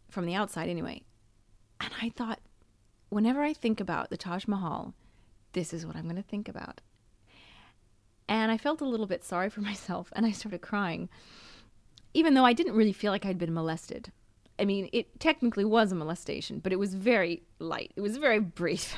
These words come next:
<laughs> And, and so I s-, but I started crying, and I started walking through this very crowded area, and I, and I saw some Americans, and I, and I tried to ask, or some, anyway, English speakers, I tried to ask people to help me,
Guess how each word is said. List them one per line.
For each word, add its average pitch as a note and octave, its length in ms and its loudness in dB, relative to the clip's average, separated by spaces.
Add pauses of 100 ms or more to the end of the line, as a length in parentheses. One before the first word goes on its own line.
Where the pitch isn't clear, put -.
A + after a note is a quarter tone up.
(160)
<laughs> - 560 -12
And, G3 580 2 (540)
and B3 160 6
so B3 300 6
I B3+ 100 6
s-, - 200 -2
but A#3+ 120 2
I B3+ 60 6
started A#3 280 0
crying, D#3+ 420 -8 (200)
and G3 500 2 (380)
I F#3+ 120 4
started A3+ 260 -2
walking A#3 380 4
through G#3+ 480 2 (600)
this G3 160 -4
very C#4+ 380 6
crowded F3+ 460 -2
area, F#3 540 2
and G#3 100 0
I, G#3+ 160 2 (140)
and G#3 100 2
I G#3+ 60 6
saw B3+ 220 4
some B3 140 2
Americans, G3+ 520 0
and F#3+ 100 -2
I, F3 160 -4
and G#3 100 0
I G#3 40 4
tried B3+ 300 0
to - 120 -4
ask, F3+ 440 -2
or F3+ 120 -8
some, F3 320 -6
anyway, F#3 260 0
English F#3+ 280 0
speakers, F3+ 320 -6
I F3+ 60 -2
tried C#4 200 -2
to - 100 0
ask G3 260 0 (100)
people F#3 200 -6
to E3+ 60 -2
help G3+ 260 -2
me, E3 240 -4